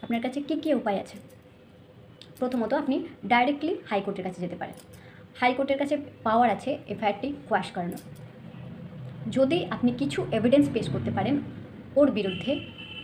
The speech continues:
যে আপনাকে মিথ্যা বিভ্রান্ত করার জন্য, আপনার প্রপার্টি এবং সম্মান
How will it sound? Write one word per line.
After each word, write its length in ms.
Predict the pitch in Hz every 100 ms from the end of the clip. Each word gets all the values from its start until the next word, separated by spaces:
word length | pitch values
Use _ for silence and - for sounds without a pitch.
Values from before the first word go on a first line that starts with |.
| 220
যে 380 | 220 233 220 - - - - - - - -
আপনাকে 580 | 233 262 277 285 285 285 - - 175 - -
মিথ্যা 440 | 220 240 - 233 226
বিভ্রান্ত 560 | 202 208 - 254 262
করার 300 | 254 226 214
জন্য, 400 | 196 208 208 269 285 - -
আপনার 360 | - - 233 247 - - - - - - -
প্রপার্টি 440 | - 226 247 240 269
এবং 340 | 262 220 220
সম্মান 500 | 214 226 220 220 247